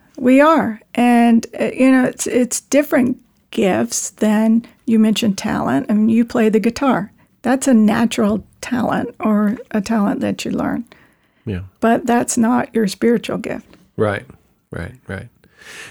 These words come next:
Speaker 2: And so I know in Scripture, uh, First Corinthians twelve, First Corinthians fourteen, Ephesians four, Romans twelve, they all list different types of spiritual gifts, pastor, uh, shepherd,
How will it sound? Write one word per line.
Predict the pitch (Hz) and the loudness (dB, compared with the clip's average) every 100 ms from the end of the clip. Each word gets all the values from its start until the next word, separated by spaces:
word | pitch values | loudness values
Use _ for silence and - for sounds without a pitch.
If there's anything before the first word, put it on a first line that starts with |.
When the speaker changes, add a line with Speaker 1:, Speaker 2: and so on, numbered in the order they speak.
| - | -4
Speaker 2:
And | 135 | -2
so | - 135 120 | 2 4 4
I | 117 | 4
know | 127 | 4
in | 113 | 2
Scripture, | 104 - 127 - 107 98 95 | 0 -2 -4 -2 -2 0 -2
uh, | 95 92 | -2 -4
First | 92 - 117 - | -4 -2 -4 0
Corinthians | 113 95 92 - | -2 -2 -6 -4
twelve, | 120 120 117 110 | 0 2 2 0
First | - 90 - | -4 -10 -8
Corinthians | 92 87 87 | -10 -8 -10
fourteen, | - 98 85 - 120 113 110 | -8 -8 -6 -6 -4 -2 -4
Ephesians | 101 - 98 90 82 | -8 -6 -6 -6 -10
four, | - - 110 107 104 | -14 -2 0 2 0
Romans | 95 90 90 - | -2 -4 -4 -6
twelve, | 104 101 95 | -4 -2 0
they | 90 | -2
all | 101 117 107 | 0 0 2
list | 107 117 101 - - - - _ | 2 2 0 -4 -16 -20 -20 _
different | 107 117 113 95 | -4 -2 -2 -2
types | - 110 107 | 0 0 0
of | 107 | -6
spiritual | - - 95 - | -6 -4 -6 -4
gifts, | 92 87 90 85 - - | -6 -6 -8 -12 -18 -10
pastor, | 104 92 - - 95 92 92 92 - - _ _ - | -8 -8 -8 -8 -6 -6 -8 -10 -16 -20 _ _ -10
uh, | 87 | -8
shepherd, | 85 - 104 92 101 95 92 90 | -6 -2 -2 -2 -4 -2 -4 -6